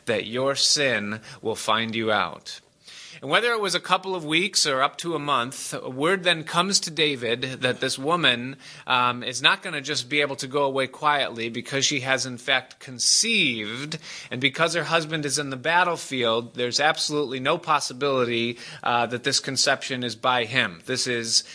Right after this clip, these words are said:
in fact, David's child. And at this point, David has a, a very,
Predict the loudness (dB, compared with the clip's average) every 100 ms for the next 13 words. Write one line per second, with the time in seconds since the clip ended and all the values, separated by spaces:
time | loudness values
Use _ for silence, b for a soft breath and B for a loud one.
0 | B 0 0 0 2 2 0 -4 -10 B
1 | B -18 -2 2 2 0 -2 0 2 2
2 | -2 -10 -16 -20 _ B B B B -4
3 | 0 2 0 0 0 2 2 2 2 2
4 | 2 2 2 -2 -2 -2 -2 0 2 2
5 | 2 0 -2